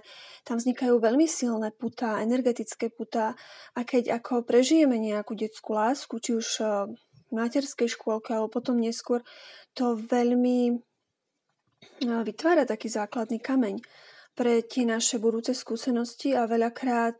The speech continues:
ehm, keď si napríklad vyliečíme nejaký náš posledný vzťah s partnerom, zistíme, že ešte teda je nutné ďalšiu vrstvu vyčistiť z nejakého iného muža, potom nejakého iného, ktorý nás niekedy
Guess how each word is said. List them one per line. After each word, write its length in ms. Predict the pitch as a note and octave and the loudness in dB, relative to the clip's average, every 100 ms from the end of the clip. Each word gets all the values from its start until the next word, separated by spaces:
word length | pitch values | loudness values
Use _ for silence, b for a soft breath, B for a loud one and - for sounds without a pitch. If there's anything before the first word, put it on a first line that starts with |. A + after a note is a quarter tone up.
| - | -8
ehm, 480 | B3+ A#3 A3+ A3+ A3+ b b b b _ - | -4 0 0 0 -4 b b b b _ -6
keď 120 | A#3+ | -6
si 320 | - - A#3 A3+ B B B B | -4 -2 -2 -2 B B B B
napríklad 720 | - A#3 B3+ B3 C4 A#3+ A#3 - _ | -10 -4 -4 -2 0 0 0 -6 _
vyliečíme 720 | A3+ A#3+ A#3+ B3+ B3+ D4+ D#4 | -4 0 4 4 6 6 6
nejaký 520 | C#4+ A3 G#3 - - A3 | 6 4 0 -4 -6 -4
náš 440 | G#3 G3 G#3+ - | -2 -2 -6 -8
posledný 480 | - A#3 - A3 G3+ | -8 -6 -4 -4 -4
vzťah 360 | - - G3 - | -8 -6 -6 -6
s 80 | - | -6
partnerom, 760 | B3+ C4+ C#4 C#4 D4 D4+ E4+ E4+ b b b b b | -4 -2 2 2 4 4 2 0 b b b b b
zistíme, 560 | B3+ A#3+ - C4 B3+ B3+ | -2 -2 0 4 4 4
že 160 | B3+ - | 2 2
ešte 540 | B3 - - B3+ B3+ | 0 0 -2 0 0
teda 340 | A#3+ A#3 A3+ | 0 0 2
je 160 | A3+ A#3 | 4 4
nutné 720 | A3+ A#3 - B3+ B3+ C4 C#4 _ - | 2 -2 0 2 2 0 -2 _ -6
ďalšiu 400 | A#3 A3+ A#3 C#4 | -2 0 0 0
vrstvu 480 | B3+ C4 - B3+ B3+ | 0 -2 -2 0 0
vyčistiť 400 | B3+ C4 - B3 | -2 -4 -4 -6
z 100 | A#3+ | -4
nejakého 320 | G#3 - A3+ | -6 -6 -6
iného 400 | - B3+ C#4+ C#4 | 0 4 4 4
muža, 400 | B3+ B3+ A#3+ A3+ | 4 2 0 -2
potom 240 | A3+ A3 A#3 | -2 -4 0
nejakého 480 | A#3+ B3 A#3+ A#3+ - | 2 0 -2 -2 0
iného, 320 | B3 B3+ B3+ | 2 2 2
ktorý 320 | A#3 A3 G#3+ | -2 -6 -6
nás 160 | G#3+ G#3+ | -6 -6
niekedy 400 | G#3+ A3+ G#3 | -8 -8 -8